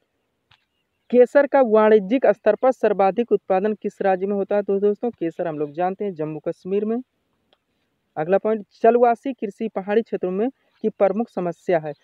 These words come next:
चलवासी कृषि पहाड़ी क्षेत्रों की प्रमुख समस्या कहाँ कहाँ की दोस्तों? असम तथा झारखंड, असम तथा झारखंड की। अगला point देखेंगे दोस्तों हम लोग, अगला point है दोस्तों हमें बताने हैं,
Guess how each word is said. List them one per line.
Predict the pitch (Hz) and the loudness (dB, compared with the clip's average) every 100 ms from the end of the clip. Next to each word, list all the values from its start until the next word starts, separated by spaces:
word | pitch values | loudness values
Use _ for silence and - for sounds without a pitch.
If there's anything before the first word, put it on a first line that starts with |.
| _ _ _ | _ _ _
चलवासी | 233 214 202 196 - 262 | 2 4 2 2 0 -8
कृषि | - 196 - 214 | -4 -6 -6 -10
पहाड़ी | 196 - 202 226 | -10 -6 -6 -6
क्षेत्रों | - - 185 | -8 -6 -6
की | 185 214 | -6 -8
प्रमुख | 180 180 180 | -6 -8 -10
समस्या | 170 165 - 190 | -12 -8 -6 -6
कहाँ | 180 175 | -8 -10
कहाँ | 185 190 | -8 -10
की | - | -6
दोस्तों? | 202 202 - 294 _ _ _ - | -6 -6 -8 -12 _ _ _ -4
असम | 180 - 233 | -4 0 -2
तथा | 202 - 240 | -2 -4 -6
झारखंड, | 175 151 147 139 - 131 - | -6 -6 -4 -6 -12 -18 -14
असम | 160 - 202 | -14 -10 -10
तथा | 170 220 285 - _ - | -8 -4 -6 -6 _ -20
झारखंड | 127 143 139 - 123 | -10 -4 -2 -4 -12
की। | 120 - - _ _ _ _ | -12 -20 -20 _ _ _ _
अगला | 139 165 | -4 -4
point | 175 185 185 | -4 -4 -4
देखेंगे | 185 202 196 | -4 -4 -2
दोस्तों | 196 - | -4 -6
हम | 202 | -4
लोग, | 220 277 _ _ _ _ _ _ - | -4 -6 _ _ _ _ _ _ -8
अगला | 170 202 | -2 0
point | 214 214 | 0 -4
है | 220 | 0
दोस्तों | 214 - 294 339 _ _ _ _ _ | -2 0 -8 -8 _ _ _ _ _
हमें | 151 190 | -4 -2
बताने | 185 185 196 214 | -2 -2 -2 -2
हैं, | 262 | -2